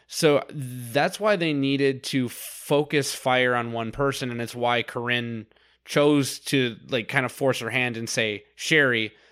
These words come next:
But then because of that, Sherry defected into Stealth R Us, and that's why the votes ended up being seven to five. I just wanted to add a little bit of context there to explain that I think this was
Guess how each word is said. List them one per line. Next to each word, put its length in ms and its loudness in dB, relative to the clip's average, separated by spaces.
But 260 0
then 220 6
because 440 0
of 120 -2
that, 320 0
Sherry 540 4
defected 880 0
into 840 -4
Stealth 420 0
R 180 2
Us, 500 -2
and 180 -2
that's 220 -4
why 160 2
the 100 -4
votes 340 -2
ended 220 -4
up 160 -4
being 240 -4
seven 480 -4
to 100 -6
five. 440 -2
I 80 2
just 140 -4
wanted 220 0
to 60 4
add 200 6
a 60 4
little 220 4
bit 140 4
of 80 0
context 600 -4
there 300 -2
to 100 4
explain 480 0
that 120 4
I 80 6
think 320 0
this 200 2
was 300 4